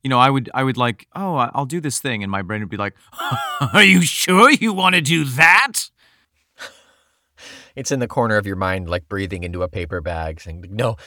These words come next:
Speaker 2: no, we shouldn't do that. We shouldn't do
Speaker 1: Yeah,
Speaker 2: that."
Speaker 1: it was like anything. It was like, it was like, "Oh, that's the," it's like, um, do you watch The Great British Baking Show?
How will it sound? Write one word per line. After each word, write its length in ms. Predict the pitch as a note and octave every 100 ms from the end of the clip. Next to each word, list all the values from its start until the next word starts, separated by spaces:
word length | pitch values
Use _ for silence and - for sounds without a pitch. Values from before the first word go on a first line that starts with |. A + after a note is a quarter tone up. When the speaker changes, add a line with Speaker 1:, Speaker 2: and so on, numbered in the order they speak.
| -
Speaker 2:
no, 180 | A2+ G#2
we 140 | G2
shouldn't 220 | - B2+ A#2
do 60 |
that. 220 | D#2+ D2+ _ - _
We 80 | D3+
shouldn't 260 | D3 B2+
do 60 | A#2
Speaker 1:
Yeah, 100 | E3+
Speaker 2:
that." 40 | B3
Speaker 1:
it 40 |
was 140 | A3+ B3
like 120 | E3
anything. 460 | F3 G3+ G3 D#3 C3+
It 120 | B2
was 180 | C3 A#2+
like, 240 | A#2+ A2+
it 60 | B2
was 140 | A#2
like, 180 | A#2 G#2+ B2+
"Oh, 420 | E3+ F3 A2+ G#2
that's 340 | A#2 B2 C3+ -
the," 160 | F#3 F#3
it's 160 | -
like, 200 | A3 G3
um, 500 | F#3+ E3 C#3+ B2 A#2+ - _ _
do 60 | -
you 20 |
watch 220 | E3 E3 -
The 60 |
Great 160 | D3 C#3
British 180 | C#3 A#2+
Baking 260 | C3+ C#3+
Show? 300 | C3+ D3 C#3+